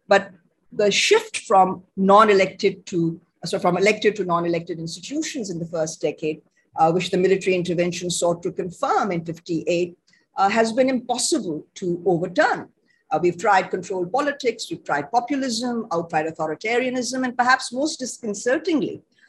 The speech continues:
uh, for, uh, many of us, even the present, uh, much wanted, uh, party-based system of parliamentary democracy. Um, the breakaway of the Eastern Wing, containing the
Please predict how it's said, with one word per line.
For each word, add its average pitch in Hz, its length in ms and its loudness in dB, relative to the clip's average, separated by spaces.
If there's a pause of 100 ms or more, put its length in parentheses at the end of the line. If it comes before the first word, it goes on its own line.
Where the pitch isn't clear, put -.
(140)
uh, 156 200 -2
for, 156 320 -2 (240)
uh, 123 180 -6
many 185 340 0
of 143 140 -6
us, 127 320 -8 (140)
even 233 220 2
the 202 200 -4
present, 190 440 0 (280)
uh, 160 100 0
much 175 480 -2
wanted, 175 560 -4 (300)
uh, 151 140 2
party-based 165 640 -2
system 156 480 -6
of 143 240 -2
parliamentary 143 480 -2
democracy. 220 640 -8 (560)
Um, 165 280 2
the 190 160 4
breakaway 233 440 6
of 196 180 2
the 196 180 2
Eastern 190 360 -4
Wing, 226 320 -2
containing 175 500 -2
the 170 80 -2